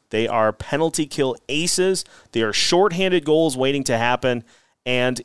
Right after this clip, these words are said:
if you are going to have one single player in this lineup that's going to potentially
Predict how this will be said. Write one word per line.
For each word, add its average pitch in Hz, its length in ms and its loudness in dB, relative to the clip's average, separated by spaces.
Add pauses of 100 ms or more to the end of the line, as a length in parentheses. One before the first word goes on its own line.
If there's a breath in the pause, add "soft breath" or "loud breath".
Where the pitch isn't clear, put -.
if 135 220 0
you 143 160 0
are 175 80 0
going 151 180 2
to 139 80 0
have 131 220 2
one 131 420 0
single 190 640 -2
player 170 380 0
in 160 80 0
this 143 160 0
lineup 135 460 0 (340 soft breath)
that's 117 220 -2
going 139 180 0
to 139 160 0
potentially 135 880 -2